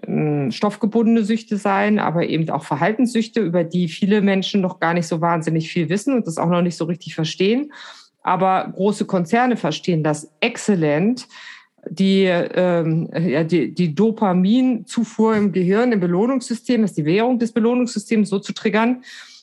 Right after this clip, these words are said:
dass man eben, äh, sich immer wieder an diese sozialen Medien oder TikTok-Videos oder, ähm, Shopping-Portale oder, ähm, äh, Instagram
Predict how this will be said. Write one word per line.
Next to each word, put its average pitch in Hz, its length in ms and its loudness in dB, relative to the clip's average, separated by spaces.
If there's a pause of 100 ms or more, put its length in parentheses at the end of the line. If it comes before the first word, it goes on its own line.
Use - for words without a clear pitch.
dass 185 220 0
man 196 300 2 (100)
eben, 196 320 2 (160)
äh, 170 160 0
sich 165 180 -4
immer 226 240 2
wieder 214 380 2
an 196 240 0
diese 175 680 0 (160)
sozialen 156 520 0
Medien 190 680 2
oder 147 420 -2
TikTok-Videos 170 1200 -2
oder, 147 420 -2 (400)
ähm, 151 540 0
Shopping-Portale 185 1900 0
oder, 151 840 0
ähm, 135 540 -4 (540)
äh, 165 220 0
Instagram 160 560 0